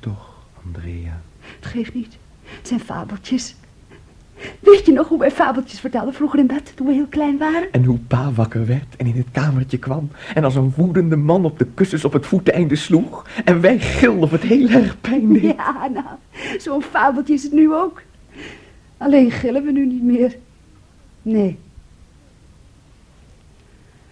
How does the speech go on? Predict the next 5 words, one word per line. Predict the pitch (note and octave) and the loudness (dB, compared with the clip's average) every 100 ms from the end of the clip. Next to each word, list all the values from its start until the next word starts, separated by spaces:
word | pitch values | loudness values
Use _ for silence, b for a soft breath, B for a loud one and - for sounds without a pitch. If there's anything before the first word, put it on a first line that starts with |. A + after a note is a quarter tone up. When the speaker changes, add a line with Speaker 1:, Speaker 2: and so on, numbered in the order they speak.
| b - _ _ _ - _ _ _ - _ _ _ _ _ _ _ | b -20 _ _ _ -20 _ _ _ -20 _ _ _ _ _ _ _
Speaker 2:
En | - D#4+ | -2 0
die | E4+ | 0
huwelijksreis | E4+ G#4+ D#4 A#3+ - G3 A3+ A#3 G#3+ - - - - - - - _ - - _ - _ | -2 -4 -4 -6 -10 -8 -4 -4 -6 -16 -20 -20 -20 -20 -20 -20 _ -20 -20 _ -20 _
naar | - B3+ | -8 -4
Engeland. | D#4 D#4+ D4 A#3 A3 - | -2 -2 0 -2 -4 -18